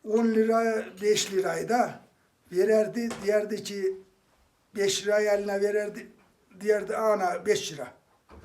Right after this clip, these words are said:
Sazının başına takmışlar. Beş lira değil, Mehmet bu. Şey, on lira değil bu, beş lira.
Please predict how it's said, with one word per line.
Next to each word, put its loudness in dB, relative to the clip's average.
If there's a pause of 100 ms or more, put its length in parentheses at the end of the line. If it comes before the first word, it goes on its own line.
(380)
Sazının 0
başına -2
takmışlar. -8 (1400)
Beş -10
lira -2
değil, 4
Mehmet 0
bu. -14 (3250)
Şey, 0
on 4
lira 6
değil 8
bu, -2
beş 2
lira. -8